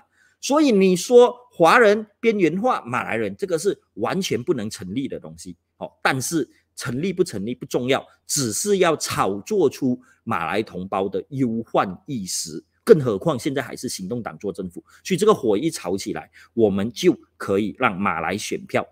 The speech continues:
更为集中。所以萨努西，你看他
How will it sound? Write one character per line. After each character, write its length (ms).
更 260
为 240
集 240
中。 240
所 160
以 80
萨 180
努 160
西， 160
你 100
看 140
他 200